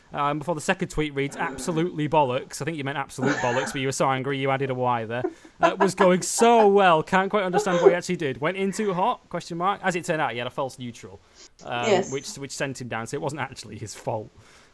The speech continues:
Speaker 1: Um,
Speaker 2: No,
Speaker 1: but yeah,
Speaker 2: no, but I
Speaker 1: yeah,
Speaker 2: was
Speaker 1: Bex,
Speaker 2: so
Speaker 1: Bex didn't
Speaker 2: upset.
Speaker 1: take the news all that well.
Speaker 2: <laughs>
Speaker 1: Unfortunately. Um,
Speaker 2: I know,
Speaker 1: but
Speaker 2: but think I was an Alex Lewis fan. <laughs>
Speaker 1: I know, who'd have thunk it, eh? Um,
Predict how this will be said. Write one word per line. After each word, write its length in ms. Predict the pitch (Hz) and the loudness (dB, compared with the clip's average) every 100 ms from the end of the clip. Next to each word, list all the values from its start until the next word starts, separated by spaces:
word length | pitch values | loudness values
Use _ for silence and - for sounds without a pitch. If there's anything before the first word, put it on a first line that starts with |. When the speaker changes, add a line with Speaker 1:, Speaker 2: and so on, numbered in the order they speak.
| - | -8
Speaker 1:
Um, 400 | 135 131 131 143 | -4 -2 -2 0
Speaker 2:
No, 260 | 311 302 | 4 6
Speaker 1:
but 40 | 277 | 8
yeah, 40 | 254 | 8
Speaker 2:
no, 200 | 247 247 | 6 6
but 120 | 247 | 4
I 120 | 254 | 6
Speaker 1:
yeah, 60 | 277 | 6
Speaker 2:
was 120 | 294 | 6
Speaker 1:
Bex, 160 | 247 247 | 4 6
Speaker 2:
so 160 | 339 | 6
Speaker 1:
Bex 220 | 269 226 - | 6 2 4
didn't 160 | 269 | 4
Speaker 2:
upset. 160 | 247 208 | 6 4
Speaker 1:
take 80 | 214 | 2
the 60 | 190 | 2
news 240 | 185 175 | 2 2
all 200 | 175 165 | 2 2
that 160 | 160 156 | -2 -2
well. 340 | 139 117 107 - _ _ _ - | -2 -2 -6 -14 _ _ _ -14
Speaker 2:
<laughs> 40 | - 571 - - - - _ _ _ _ _ _ _ _ _ _ _ _ _ _ _ - | -8 -6 -8 -14 -20 -20 _ _ _ _ _ _ _ _ _ _ _ _ _ _ _ 2
Speaker 1:
Unfortunately. 920 | - - - 277 - 453 440 415 392 - _ _ _ - | 2 2 -2 -2 4 6 8 6 2 -4 _ _ _ -8
Um, 240 | 143 160 | -4 6
Speaker 2:
I 100 | 370 | 8
know, 120 | 480 494 | 10 10
Speaker 1:
but 60 | |
Speaker 2:
but 100 | 466 | 8
think 220 | 466 403 330 | 4 2 0
I 40 | |
was 100 | 403 - | -2 -2
an 100 | 381 392 | -2 0
Alex 320 | 370 381 - | 0 -4 -2
Lewis 480 | - 427 381 - - | 2 2 0 -6 -4
fan. 160 | 508 - | -4 -4
<laughs> 440 | - 539 - 156 | -8 -14 -14 -10
Speaker 1:
I 60 | 170 | -6
know, 260 | 247 311 | -2 0
who'd 120 | 202 311 | 0 -2
have 100 | - | -6
thunk 300 | 349 311 139 | -10 -10 -8
it, 40 | 117 | -6
eh? 160 | 170 240 _ - | -6 -8 _ -14
Um, 320 | 190 226 233 | -6 -4 -4